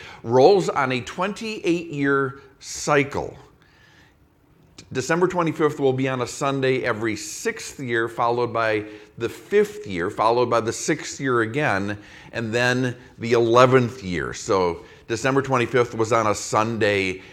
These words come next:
in two thousand five. Add six years, it was on a Sunday in twenty eleven. Add five years, it was on a Sunday in twenty sixteen. That was the last time it was on a Sunday.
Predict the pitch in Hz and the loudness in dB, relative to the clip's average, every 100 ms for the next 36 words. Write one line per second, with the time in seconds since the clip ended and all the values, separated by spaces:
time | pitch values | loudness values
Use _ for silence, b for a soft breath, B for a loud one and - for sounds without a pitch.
0 | B - 101 113 113 107 101 104 - - | B -10 -8 -4 4 4 4 0 -6 0
1 | 107 113 151 135 120 110 98 - 113 - | 2 4 2 -2 -4 -4 -4 -8 -8 -8
2 | 117 123 110 120 110 107 107 101 - 113 | -4 -2 -2 -4 -4 -2 -2 -4 -6 -6
3 | 110 110 95 113 107 101 95 107 123 165 | -2 -4 -4 -6 -4 -4 0 2 2 0
4 | 180 175 B B B B B - 113 107 | -6 -10 B B B B B 0 4 6
5 | 107 104 - B B _ _ _ _ - | 4 2 -8 B B _ _ _ _ -2
6 | 151 165 180 120 110 110 120 113 104 113 | 6 6 6 4 2 2 0 0 2 2
7 | 107 104 120 107 110 101 123 113 101 117 | 2 -2 -2 -2 -2 -2 -4 -4 -4 -6
8 | 92 - 151 123 104 110 98 92 104 143 | -8 -8 -4 -2 -2 -2 -2 -2 0 -2
9 | - 95 95 85 92 87 82 - 82 80 | -4 -6 -4 -6 -4 -6 -6 -8 -8 -6
10 | 95 | -8